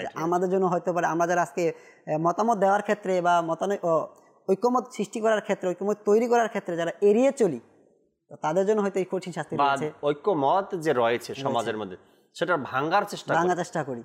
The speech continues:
Speaker 1: আছে মাইনুদ্দিন ভাই, অনেক লোক পাওয়া যায় এমন যে দেখে যে, আহ, আমি ছাড়া সবাই তো ঐক্যমত আছে,
Speaker 2: আচ্ছা।
Speaker 1: সবার মধ্যে একটা ভাব আছে, সবাই একটা, আহ,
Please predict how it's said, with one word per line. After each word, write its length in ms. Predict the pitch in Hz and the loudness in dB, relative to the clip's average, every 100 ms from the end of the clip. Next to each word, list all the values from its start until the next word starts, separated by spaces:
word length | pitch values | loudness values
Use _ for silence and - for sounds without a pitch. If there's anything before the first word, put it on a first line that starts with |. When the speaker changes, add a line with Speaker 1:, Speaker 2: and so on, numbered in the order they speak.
| - | -6
Speaker 1:
আছে 380 | 143 208 104 - | -2 0 0 -2
মাইনুদ্দিন 420 | 127 143 160 175 | -2 -2 -2 0
ভাই, 140 | 208 208 | 0 0
অনেক 340 | 147 139 202 202 | 0 0 -2 -2
লোক 220 | 165 185 | -4 -2
পাওয়া 240 | - 131 131 | 0 2 2
যায় 160 | 127 | 2
এমন 220 | 120 139 175 - _ _ _ - | 0 -2 -8 -16 _ _ _ -8
যে 180 | 113 139 131 135 120 127 | -2 -2 -2 -12 -8 -4
দেখে 320 | 107 147 - 156 | -2 -2 -2 -2
যে, 480 | 160 156 151 151 - | 2 2 0 -4 -4
আহ, 440 | 120 120 117 117 - | -2 0 0 -2 -2
আমি 280 | 135 208 | 0 0
ছাড়া 420 | 214 - 135 120 131 - - - | 0 0 0 0 -2 -8 -20 -10
সবাই 580 | - 165 190 208 208 | -2 0 2 2 2
তো 200 | 202 190 | 0 0
ঐক্যমত 460 | 147 135 131 110 98 | -2 -4 -6 -6 -6
আছে, 240 | 92 - | -8 -10
Speaker 2:
আচ্ছা। 160 | 92 - _ _ | -20 -20 _ _
Speaker 1:
সবার 280 | - 180 202 | -4 0 2
মধ্যে 200 | 202 190 | 2 0
একটা 260 | 190 196 165 | 0 0 0
ভাব 380 | 117 123 156 | 0 -2 0
আছে, 300 | 120 104 101 92 _ _ | -2 -2 -10 -14 _ _
সবাই 360 | - 170 190 196 | -4 0 2 0
একটা, 440 | 196 202 196 196 | -2 0 2 2
আহ, 680 | - 147 139 135 131 120 | 2 2 4 4 2 0